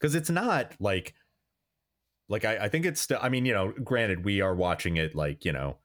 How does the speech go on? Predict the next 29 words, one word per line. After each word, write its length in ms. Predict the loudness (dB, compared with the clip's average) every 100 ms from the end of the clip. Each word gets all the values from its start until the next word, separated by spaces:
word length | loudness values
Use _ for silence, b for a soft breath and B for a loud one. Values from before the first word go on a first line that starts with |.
| _ _ _
a, 80 | -8 -8 _ _ -10
a, 420 | -4 0 0 0
a 20 | 0
few 200 | 0 0
weeks 300 | 0 -2 -2
after 240 | -2 -2
it 80 | -2
came 160 | 0
out, 200 | 2 2
but 80 | 0
it 40 | 0
was, 140 | 0
like, 240 | 0 -2 _
you 80 | -4
know, 160 | -2 -2 -2
definitely 240 | 0 0
very 200 | 0 0
much 200 | -2 -4
talked 320 | -4 -4 -2
about. 320 | -2 -2 -2 -2
It's 180 | -2 0
gotten 300 | -2 0 -2
very 300 | 0 0 0
good 180 | -2 -4
reviews, 600 | -4 -2 -2 -2 -4 -6 b b b b -4
like, 180 | -4 -2
it, 120 | -2
and 180 | 0 2
everyone, 340 | 2 0